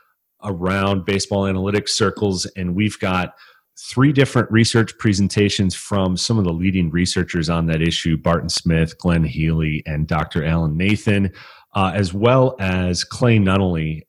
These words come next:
who's a baseball scientist at Major League Baseball, talking about, talking about seam shifted wake. And so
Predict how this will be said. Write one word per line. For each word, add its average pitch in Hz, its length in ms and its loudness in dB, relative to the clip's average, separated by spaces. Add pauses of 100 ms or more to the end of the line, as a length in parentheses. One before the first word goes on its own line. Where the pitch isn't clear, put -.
(120)
who's 90 260 -4
a 82 60 -4
baseball 85 380 -4
scientist 80 680 -4
at 80 220 -6
Major 80 240 -2
League 73 160 -6
Baseball, 80 600 2
talking 85 760 0
about, 73 580 -4 (520)
talking 92 320 2
about 80 220 2
seam 82 240 2
shifted 80 420 -2
wake. 78 420 -2
And 80 140 0
so 82 320 2